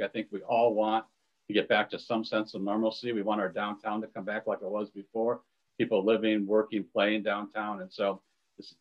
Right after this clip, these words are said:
these public spaces are even more important today in Detroit and across the world because they are open air. They're, they're places you can go and gather still. And, and we've done, we didn't stop any programming last year in twenty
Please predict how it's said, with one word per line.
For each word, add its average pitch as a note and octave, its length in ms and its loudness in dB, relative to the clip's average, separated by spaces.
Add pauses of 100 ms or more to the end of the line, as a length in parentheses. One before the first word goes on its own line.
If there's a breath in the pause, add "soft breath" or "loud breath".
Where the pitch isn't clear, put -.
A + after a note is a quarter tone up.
these A2 200 -2
public C#3+ 320 2
spaces B2 340 0
are G#2 100 -2
even A2 240 -6
more A2 260 6
important G#2 500 -2
today G2 480 0
in G2 80 -10
Detroit G2 420 0
and G2 80 -12 (100)
across F2+ 240 -4
the F2+ 100 -8
world F#2+ 320 0 (240)
because G#2+ 280 0
they A2 100 0
are A2 200 6
open G#2 260 2
air. G2 160 0
They're, F#2+ 200 -6 (200)
they're F#2+ 160 -14 (300)
places A#2+ 300 2
you A2 100 0
can G2 160 -6
go G2 400 4 (300)
and G2+ 160 0
gather G2+ 340 4
still. F#2+ 480 2
And, F#2+ 220 -8
and G#2 160 -4
we've A2 240 0
done, G#2 240 2 (180)
we A2 60 0
didn't A#2+ 160 -2
stop - 240 2
any B2 120 0
programming G#2 480 2
last F#2+ 280 -4
year F#2+ 160 -2
in F2+ 80 -8
twenty F#2 260 -10